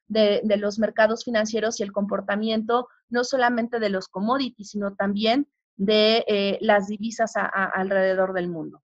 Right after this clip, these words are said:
Eh, el covid se vuelve parte del elemento importante dentro de este enigma de globalización respecto a Rodrick.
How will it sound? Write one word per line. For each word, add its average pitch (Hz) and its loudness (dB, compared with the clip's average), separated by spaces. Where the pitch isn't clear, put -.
Eh, 202 4
el 240 4
covid 269 6
se 302 6
vuelve 262 4
parte 240 6
del 202 2
elemento 214 2
importante 220 2
dentro 202 2
de 208 2
este 214 0
enigma 214 4
de 190 2
globalización 202 4
respecto 196 2
a 190 6
Rodrick. 226 4